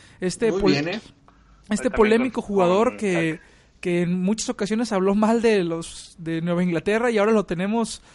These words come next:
Speaker 1: vistiendo
Speaker 2: En casa.
Speaker 1: los colores. Y comenzó con un sack bastante bueno, demostrando a qué vino. Es un jugador dominante en la línea defensiva.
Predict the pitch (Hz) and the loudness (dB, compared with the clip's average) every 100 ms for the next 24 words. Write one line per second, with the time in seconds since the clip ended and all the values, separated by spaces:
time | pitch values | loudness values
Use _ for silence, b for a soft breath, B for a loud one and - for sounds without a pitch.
0 | b b b 170 170 196 196 208 214 202 | b b b -6 -4 0 0 2 4 4
1 | 170 175 165 170 180 - 185 214 262 - | 4 4 2 0 -2 0 2 4 2 -2
2 | b b b b b - 208 208 202 - | b b b b b -8 -2 0 0 -4
3 | _ _ 214 214 220 262 294 285 294 285 | _ _ 0 0 2 2 2 0 0 0
4 | 311 330 - 202 - 247 254 262 285 330 | 0 -2 -6 -6 -4 -4 -2 0 0 0
5 | 427 _ _ 180 202 202 - 220 240 254 | -6 _ _ -4 -2 -2 -4 -2 4 6
6 | 233 196 202 208 226 277 330 b b - | 6 4 0 0 2 0 -4 b b -10
7 | 185 220 202 214 202 214 202 190 185 185 | -8 -6 0 2 4 2 0 0 0 0
8 | 185 196 196 202 175 165 180 196 196 190 | -2 -4 -4 -6 -4 -4 -2 -2 -2 -2
9 | 180 208 233 262 | -4 -4 0 0